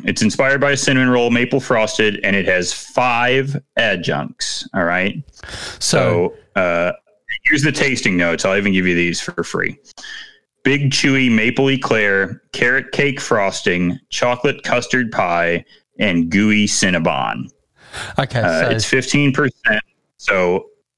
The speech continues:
Speaker 1: there's five. Yeah, there's one, two, three, four. Yeah, five adjuncts.
Speaker 2: Okay, so we'll, we'll knock off the lead spice, which is, of course, cinnamon. So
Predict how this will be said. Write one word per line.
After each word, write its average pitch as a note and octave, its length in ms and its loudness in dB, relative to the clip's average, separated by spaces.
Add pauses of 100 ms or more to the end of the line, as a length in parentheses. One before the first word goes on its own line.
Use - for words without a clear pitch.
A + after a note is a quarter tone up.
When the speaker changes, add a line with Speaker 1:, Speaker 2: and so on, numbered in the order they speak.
Speaker 1:
there's F#2+ 280 0
five. A#2 720 0 (840)
Yeah, F2 280 0
there's E2 220 0
one, G#2 280 0
two, F2+ 300 -2
three, E2+ 520 -2 (160)
four. E2 440 -2
Yeah, F#2 160 0
five G2+ 360 0
adjuncts. D2+ 600 -2 (180)
Speaker 2:
Okay, - 360 -2
so - 380 -4 (520)
we'll, C3 220 2
we'll C3+ 380 2
knock D3 440 0
off - 320 -2 (100)
the B2+ 120 2
lead A#2+ 300 0
spice, - 520 -2 (640)
which C3 340 -2
is, A2 240 -2
of A#2 120 -4
course, - 300 -6
cinnamon. G2 500 2 (320)
So G#2+ 360 0